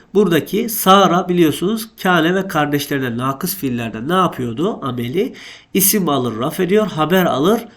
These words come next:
nasp ediyor. İsmi hasuba dönen tahtında hüvedir. Hüvedir. Emran onun haberidir. O yüzden emran şeklinde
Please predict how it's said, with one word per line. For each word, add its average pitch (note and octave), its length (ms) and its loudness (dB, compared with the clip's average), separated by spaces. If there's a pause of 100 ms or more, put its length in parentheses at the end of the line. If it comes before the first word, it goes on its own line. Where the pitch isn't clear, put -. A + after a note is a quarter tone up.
(200)
nasp F#3 300 0
ediyor. A#2 200 -4
İsmi F#3 420 0
hasuba F3+ 680 0
dönen A#2+ 300 -2
tahtında E3+ 720 -2 (120)
hüvedir. E3 560 0 (460)
Hüvedir. D#3+ 520 2 (120)
Emran F#3+ 460 2
onun F#3+ 240 0
haberidir. D3+ 560 0 (100)
O F#3 120 6
yüzden D#3 360 0 (160)
emran D3 560 0
şeklinde C#3 720 -6